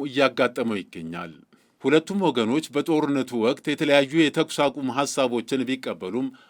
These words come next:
አንዳቸውም አልተገበሩም። በመስከረም ወር አሜሪካ ከተባበሩት አረብ ኤምሬትስ፣ ከሳውዲ አረቢያና ከግብጽ ጋር በመሆን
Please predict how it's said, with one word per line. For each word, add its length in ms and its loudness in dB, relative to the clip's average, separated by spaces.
አንዳቸውም 640 0
አልተገበሩም። 800 -8
በመስከረም 640 6
ወር 160 4
አሜሪካ 500 4
ከተባበሩት 640 2
አረብ 260 4
ኤምሬትስ፣ 480 0
ከሳውዲ 420 2
አረቢያና 640 4
ከግብጽ 480 -2
ጋር 220 4
በመሆን 360 0